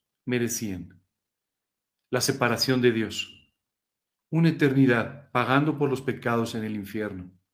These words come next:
Es por eso que Jesús dio aquel grito tan conocido, diciendo, "Señor, ¿por qué me has abandonado?". Por único momento, en toda la eternidad,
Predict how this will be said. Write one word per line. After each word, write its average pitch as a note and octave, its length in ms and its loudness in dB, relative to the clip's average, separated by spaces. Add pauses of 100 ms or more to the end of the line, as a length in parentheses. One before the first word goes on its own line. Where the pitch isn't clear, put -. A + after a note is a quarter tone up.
(720)
Es - 60 -20
por C#3+ 160 6
eso C3+ 160 2
que C3+ 80 0
Jesús C3 440 -2
dio C3 200 4
aquel C3+ 300 2
grito C#3 380 0
tan B2+ 180 0
conocido, A#2 640 -4 (300)
diciendo, A#2 640 -2 (540)
"Señor, A#2+ 800 -2
¿por A#2 240 -4
qué C3+ 180 2
me A#2+ 180 0
has A2 240 -6
abandonado?". F#2+ 720 -8 (3000)
Por B2 180 6
único D#3 420 0
momento, A2 640 -2 (880)
en A#2+ 240 -4
toda C#3+ 240 4
la C3 80 4
eternidad, A2 800 -6